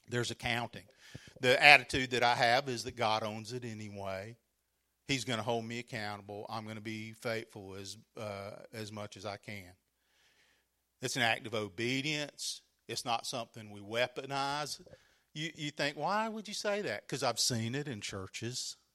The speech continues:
I've seen people weaponize their giving.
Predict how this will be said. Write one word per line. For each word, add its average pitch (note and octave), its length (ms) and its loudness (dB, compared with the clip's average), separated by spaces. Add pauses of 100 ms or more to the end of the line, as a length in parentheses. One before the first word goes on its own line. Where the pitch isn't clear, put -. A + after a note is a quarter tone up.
(420)
I've A2 100 6
seen C#3+ 240 4
people B2 300 -2
weaponize A#2+ 840 4
their A#2+ 160 -4
giving. A2 840 -6